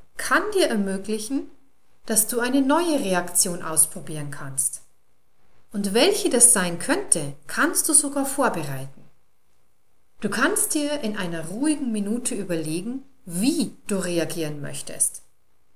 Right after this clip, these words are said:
Dass du zum Beispiel statt dem spontanen Ja ein Hm daraus machst.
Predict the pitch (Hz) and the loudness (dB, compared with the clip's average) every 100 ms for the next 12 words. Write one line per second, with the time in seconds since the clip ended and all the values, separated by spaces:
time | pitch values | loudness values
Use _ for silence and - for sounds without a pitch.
0 | - - - - 233 247 - 294 285 285 | -20 -20 -14 0 6 6 6 0 4 4
1 | 247 226 220 220 - 214 - 196 196 190 | 4 2 2 0 -2 -2 0 -2 -2 -4
2 | 175 - - - 185 175 160 165 151 147 | -4 -8 -8 -6 -4 -4 -4 -4 -6 -6
3 | 156 147 156 233 - - - - - - | -2 2 2 2 -2 -12 -20 -20 -20 -20
4 | - 196 180 175 - 311 381 294 170 143 | -4 0 0 -4 -8 -6 0 0 0 -6
5 | - - - - - 185 180 151 139 151 | -14 -20 -20 -20 -10 -4 -2 2 0 0
6 | 139 - - - | -6 -4 -4 -6